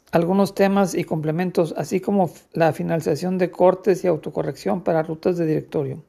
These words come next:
También hay otras funciones para facilitar la escritura de comandos y la referencia a ubicaciones.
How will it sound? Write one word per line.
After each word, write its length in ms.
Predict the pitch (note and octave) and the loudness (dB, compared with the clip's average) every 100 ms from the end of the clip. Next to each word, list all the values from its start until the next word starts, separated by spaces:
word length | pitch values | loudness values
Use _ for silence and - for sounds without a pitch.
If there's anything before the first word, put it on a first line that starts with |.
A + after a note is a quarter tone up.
| _ - - - - - - - | _ -20 -20 -20 -20 -20 -20 -6
También 320 | G3 A3 A3+ | 0 4 6
hay 140 | A#3 | 6
otras 240 | A3 A3 F#3+ | 6 4 2
funciones 420 | G3+ F3 G#3+ G3 | -2 -2 0 0
para 260 | F#3+ F#3+ D3+ | 2 2 0
facilitar 460 | C#3 E3 D#3+ F#3+ | -4 -6 0 2
la 60 | F#3+ | 0
escritura 400 | - G3 G3 F#3+ | -6 -4 2 2
de 80 | F3 | 2
comandos 460 | E3 F3 F#3+ F3 | -2 -2 -2 -4
y 40 | - | -2
la 160 | D#3+ | 0
referencia 560 | D#3 C#3+ D#3 E3 F#3 - | 0 -2 -2 -2 -4 -2
a 80 | D3+ | -2
ubicaciones. 760 | C#3+ - C3 C#3 B2+ C3 - | -2 -4 -6 -6 -8 -8 -12